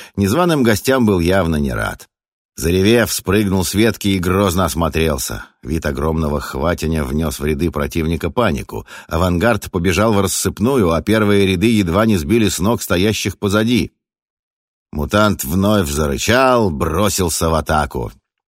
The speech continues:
В бою он был хорош. Я завороженно смотрел, как Хватень рвет на части солдат, раскидывает их в разные стороны,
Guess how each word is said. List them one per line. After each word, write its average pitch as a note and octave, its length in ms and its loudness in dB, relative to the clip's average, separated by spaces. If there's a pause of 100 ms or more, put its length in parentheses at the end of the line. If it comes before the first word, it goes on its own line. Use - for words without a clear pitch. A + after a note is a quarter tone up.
(280)
В D#2+ 120 -4
бою F2 480 0
он C#2 280 -6
был C2+ 240 -4
хорош. - 720 -10 (600)
Я F2+ 120 -2
завороженно G#2 800 2
смотрел, G2+ 720 0
как - 240 -2
Хватень A2 680 2
рвет F2+ 480 0
на G#2+ 120 2
части G#2+ 380 -2
солдат, F2 640 0
раскидывает F2 680 -2
их E2 160 -6
в D#2 60 -4
разные D#2+ 400 -2
стороны, F2 760 -2